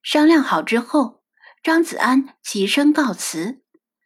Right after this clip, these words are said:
刚走出教师办公室，就听到下课铃声。小芹菜拉着王亚宁从一间教室出来，像是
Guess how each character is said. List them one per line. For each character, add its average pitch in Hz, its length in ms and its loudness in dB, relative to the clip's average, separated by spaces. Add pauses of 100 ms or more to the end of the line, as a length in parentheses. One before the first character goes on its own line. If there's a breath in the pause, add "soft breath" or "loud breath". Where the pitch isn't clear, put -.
(400)
刚 349 240 2
走 214 200 0
出 220 260 0
教 226 280 -2
师 208 140 -4
办 208 240 -2
公 160 160 2
室， - 400 -2 (400 soft breath)
就 311 180 0
听 311 200 4
到 302 120 2
下 240 220 0
课 214 140 -4
铃 170 200 0
声。 269 360 0 (720)
小 262 240 0
芹 269 240 4
菜 311 320 2
拉 277 160 2
着 302 120 2
王 233 240 4
亚 269 160 4
宁 190 300 -4 (260 loud breath)
从 247 200 2
一 247 80 2
间 254 180 2
教 254 220 0
室 202 160 -2
出 262 240 0
来， 247 280 -2 (720 soft breath)
像 226 280 0
是 208 500 0